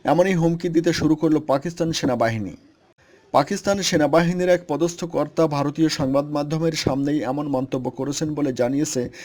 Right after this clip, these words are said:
কলকাতা ভিত্তিক আনন্দবাজার পত্রিকায়। তবে পাকিস্তানি ওই কর্মকর্তার কোনো পরিচয় পত্রিকাটিতে প্রকাশ করা হয়নি। এতে বলা হয়, "বিদেশি শক্তির আগ্রাসনে যদি আমাদের জাতীয় নিরাপত্তা বিঘ্নিত হয়,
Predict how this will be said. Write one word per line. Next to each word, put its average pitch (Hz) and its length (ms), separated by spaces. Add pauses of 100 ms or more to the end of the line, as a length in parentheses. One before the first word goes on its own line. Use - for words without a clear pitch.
(200)
কলকাতা 165 400
ভিত্তিক 160 480
আনন্দবাজার 143 720
পত্রিকায়। 110 520 (520)
তবে 143 180
পাকিস্তানি 170 600
ওই 180 140
কর্মকর্তার 165 720
কোনো 147 260
পরিচয় 147 500 (100)
পত্রিকাটিতে 143 640
প্রকাশ 139 500
করা 127 200
হয়নি। 107 420 (600)
এতে 143 200
বলা 143 240
হয়, 165 240
"বিদেশি 147 420
শক্তির 170 420
আগ্রাসনে 165 640
যদি 135 320
আমাদের 147 420
জাতীয় 135 340
নিরাপত্তা 139 480
বিঘ্নিত 139 400
হয়, 160 300